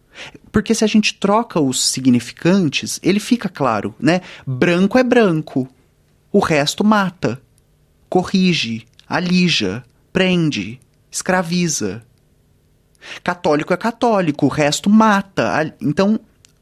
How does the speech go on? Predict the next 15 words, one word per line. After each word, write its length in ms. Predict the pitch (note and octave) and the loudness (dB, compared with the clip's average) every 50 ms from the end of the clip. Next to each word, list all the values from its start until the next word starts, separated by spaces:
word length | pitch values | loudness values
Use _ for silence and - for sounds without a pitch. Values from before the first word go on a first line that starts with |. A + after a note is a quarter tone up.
| _ _ _ - | _ _ _ -10
se, 220 | - - - E3 B2 | -4 0 0 0 0
se 160 | - - D3+ | 0 0 0
você 140 | - G#3+ G#3+ | 2 2 4
já 100 | A3 G#3+ | 4 4
entendeu 420 | G3+ F#3+ F3+ D#3 C#3 B2 B2+ A#2 | 4 4 4 2 4 4 2 0
que 120 | - - | 0 -2
quando 180 | - C#3+ B2+ A#2+ | 0 2 4 4
a 60 | A#2+ | 4
gente 240 | A#2+ B2+ A#2+ - - | 2 2 0 2 2
muda 380 | G#2+ A2 C3 E3 F#3+ D#3+ C#3 A#2+ | 2 4 4 4 4 2 2 0
o 60 | A2 | 0
significante, 800 | - - A#2 A#2+ A#2 A2 - - - B2 A2+ G#2+ G#2+ - - - - - - - - | 0 0 2 2 2 0 -2 -4 -2 0 0 0 0 -2 -4 -8 -10 -16 -16 -12 -6
se 160 | - - B2+ | -4 -4 -4
torna 400 | - - D#3+ D3+ D#3 D3 C#3+ B2 | -2 0 0 0 0 0 0 -2
absurdo, 920 | A#2+ G#2+ G#2 - - - - - F#3 F3+ D#3 A#2+ F#2+ - G#2 F#2 G2 G#2+ | -2 -4 -4 -4 -2 -2 0 2 2 2 2 -2 -4 -8 -8 -8 -8 -10